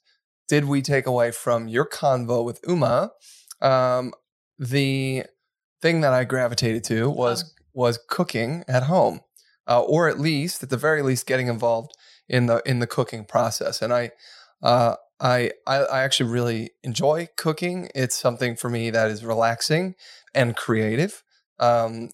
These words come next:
Speaker 1: and, uh, you know, I get to, uh, I kinda get to ner-, nerd out in the kitchen and put my, my music on. And, you know, I think it is more creative than anything else, but there's also then, of course, the science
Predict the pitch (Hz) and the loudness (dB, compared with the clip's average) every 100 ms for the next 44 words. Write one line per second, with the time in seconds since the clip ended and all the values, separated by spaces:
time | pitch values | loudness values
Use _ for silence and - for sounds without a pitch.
0 | - 127 117 117 117 117 - _ _ _ | -4 0 2 0 -4 -10 -12 _ _ _
1 | 123 113 123 123 117 113 120 - 127 120 | -2 0 0 0 0 0 -2 -2 0 0
2 | 113 110 _ - _ - 117 - - 127 | 0 -4 _ -20 _ 2 4 4 2 0
3 | 117 120 - 117 - 123 120 120 127 123 | 0 -2 -2 -4 -4 -4 -2 -2 0 -2
4 | 120 120 120 113 - 127 - 120 117 120 | 2 2 0 -2 -2 0 0 -2 -2 -6
5 | 117 113 113 117 - - - 120 113 117 | -4 -4 -4 -10 -6 -2 2 2 0 -4
6 | - 123 120 - _ 139 165 151 156 151 | -4 -4 -4 -6 _ 0 0 0 0 0
7 | 147 143 139 135 - 120 120 120 - - | 2 2 0 -2 -2 -2 -2 -6 -14 -20
8 | - _ - 123 110 110 - _ _ _ | -20 _ 0 4 4 0 -8 _ _ _
9 | - 156 160 208 190 190 135 135 135 135 | 0 2 2 2 2 2 2 2 2 2
10 | 127 - - 123 120 120 110 117 117 120 | 0 0 0 2 2 0 -2 -2 0 -2
11 | 110 113 113 117 - 127 131 135 143 - | -2 -4 -2 -2 -2 0 0 0 -2 0
12 | 127 120 127 - 123 110 117 - 113 113 | 0 0 -4 -4 -2 -2 -4 0 2 2
13 | 113 - | -2 -6